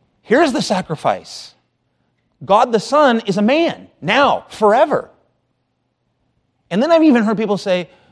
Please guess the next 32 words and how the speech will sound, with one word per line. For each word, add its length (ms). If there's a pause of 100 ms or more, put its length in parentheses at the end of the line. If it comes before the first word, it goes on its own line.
(240)
"Well, 320
yeah, 300
but 220
he 80
doesn't 160
mean 120
he 40
has, 120
like, 220
organs 640 (2500)
or 100
blood." 440
I'm 1080
like, 140
"No, 100
he 160
does. 580
He's 160
real. 340 (560)
He's, 200
we 80
have 160
every 240
reason 260
to 60
believe 280
he's 120
human, 420 (200)
as 120
human 320
as 140
you." 220